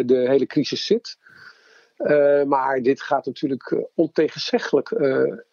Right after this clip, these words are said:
gevolgen hebben voor de manier van werken en leven in Nederland. Of de, ook, eh, in Europa of in de wereld. Want we kunnen het dus doen. Dus, eh, laat ik het in vragende zin op: wat betekent dit voor kantoren?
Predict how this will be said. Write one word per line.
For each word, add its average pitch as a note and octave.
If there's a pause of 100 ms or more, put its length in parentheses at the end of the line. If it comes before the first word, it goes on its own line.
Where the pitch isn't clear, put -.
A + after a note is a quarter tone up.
(140)
gevolgen -
hebben C#3+
voor D3+
de C3+
manier D3
van C#3+
werken D#3+
en F3
leven G#3+
in A#2+
Nederland. A2+
Of -
de, -
ook, -
eh, -
in C#3+
Europa D#3
of -
in B2+
de C3
wereld. - (480)
Want C#3
we C#3+
kunnen E3
het B2
dus A2+
doen. C3 (540)
Dus, -
eh, D#3+
laat E3+
ik F3
het F3
in E3
vragende F3
zin E3
op: D3+
wat B2+
betekent G3
dit F#3
voor D#3+
kantoren? A2+